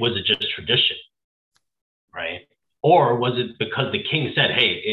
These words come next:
you guys have to wear sackcloth," and everybody has to turn away from their way, and they're under that judgment,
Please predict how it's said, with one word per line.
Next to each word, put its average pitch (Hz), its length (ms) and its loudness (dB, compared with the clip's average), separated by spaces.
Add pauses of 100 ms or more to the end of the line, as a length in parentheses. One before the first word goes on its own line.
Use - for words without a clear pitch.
(120)
you 113 160 -2
guys 120 180 2
have 113 140 -2
to 113 80 -4
wear 104 260 0
sackcloth," 107 540 0
and 113 100 -4
everybody 131 340 -4
has 120 140 -4
to 113 60 -14
turn 123 180 -6
away 113 240 -8
from 117 80 -18
their 104 160 -8
way, 123 480 2 (220)
and 113 160 -2
they're 110 200 -2
under 101 200 -8
that 95 180 -6
judgment, 120 600 -2